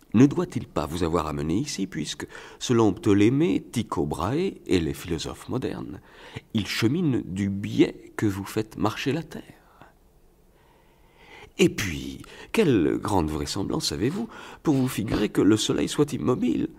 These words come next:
quand nous le voyons marcher, et que la Terre tourne autour de son centre avec tant de rapidité, quand nous la sentons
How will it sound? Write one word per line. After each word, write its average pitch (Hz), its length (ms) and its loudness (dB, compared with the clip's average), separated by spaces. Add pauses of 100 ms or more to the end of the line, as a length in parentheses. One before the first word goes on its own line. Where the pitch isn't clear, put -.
(460)
quand 165 200 8
nous 175 200 6
le 180 80 8
voyons 156 320 10
marcher, 101 600 2 (1120)
et - 340 -4
que - 120 -8
la 127 160 -6
Terre - 240 -2
tourne 190 360 0
autour 82 260 0
de - 100 -2
son - 240 0
centre - 320 -2
avec 95 260 -2 (260)
tant 98 200 0
de 73 160 0
rapidité, 104 640 0 (840)
quand 127 140 12
nous 135 120 12
la 101 140 8
sentons - 580 0